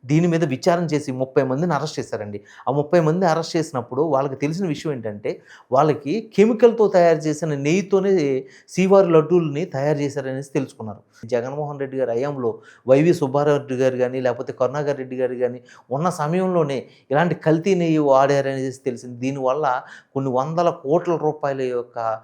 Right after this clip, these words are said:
వ్యవహారం ఏదైతే ఉందో, అది చేతులు మారాయనేసి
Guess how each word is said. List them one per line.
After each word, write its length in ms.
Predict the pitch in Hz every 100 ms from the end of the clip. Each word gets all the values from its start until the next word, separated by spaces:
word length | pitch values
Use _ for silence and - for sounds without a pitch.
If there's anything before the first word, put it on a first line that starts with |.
| -
వ్యవహారం 400 | 139 151 170 156
ఏదైతే 340 | 139 139 131
ఉందో, 360 | 131 127 120 104
అది 260 | 131 127 123 -
చేతులు 260 | 196 165 147
మారాయనేసి 920 | 117 120 127 123 123 117 113 117 117